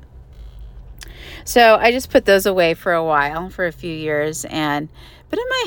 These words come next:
head, I actually still wanted to do it. I just thought, you know, these D V Ds aren't for me. I really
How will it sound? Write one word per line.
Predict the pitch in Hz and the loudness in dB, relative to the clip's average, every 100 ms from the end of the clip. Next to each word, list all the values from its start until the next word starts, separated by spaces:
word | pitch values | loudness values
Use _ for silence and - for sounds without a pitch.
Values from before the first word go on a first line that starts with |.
| 302 | 4
head, | 294 | 6
I | 214 | 6
actually | 139 226 - 381 | 4 0 -2 -4
still | - 226 190 | -2 -2 0
wanted | 170 165 175 185 | 2 0 0 -6
to | 180 | -6
do | 175 | 0
it. | 165 | 0
I | 170 | 0
just | 190 - | -2 -2
thought, | 190 196 | -2 -2
you | |
know, | 214 | -6
these | 208 208 190 | -8 -10 -8
D | 214 | -8
V | 233 226 | -6 -6
Ds | 180 175 | -6 -4
aren't | 165 - | -6 -6
for | - 165 | -12 -10
me. | 170 170 | -6 -2
I | 165 | -2
really | 165 175 180 180 175 | -2 -2 0 -2 -6